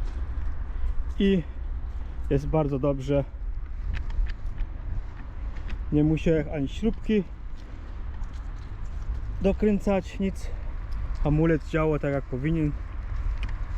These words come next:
Lekko na dotyk. Nic nie haczy. A więc nic nie haczy, nic nie ociero.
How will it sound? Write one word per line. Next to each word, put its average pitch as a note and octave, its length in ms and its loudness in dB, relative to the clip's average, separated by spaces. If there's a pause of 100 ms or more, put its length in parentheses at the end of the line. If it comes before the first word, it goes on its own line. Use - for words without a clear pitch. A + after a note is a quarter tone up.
(200)
Lekko D3 340 4
na C#3 160 2
dotyk. E3+ 420 2 (1500)
Nic G#3+ 260 8
nie A3 120 6
haczy. G3 480 4 (1600)
A D3+ 80 2
więc D3+ 260 2
nic G#3 180 4
nie G#3 140 4
haczy, F3 360 0
nic F3 240 0
nie D#3+ 220 4 (1600)
ociero. F#3 540 6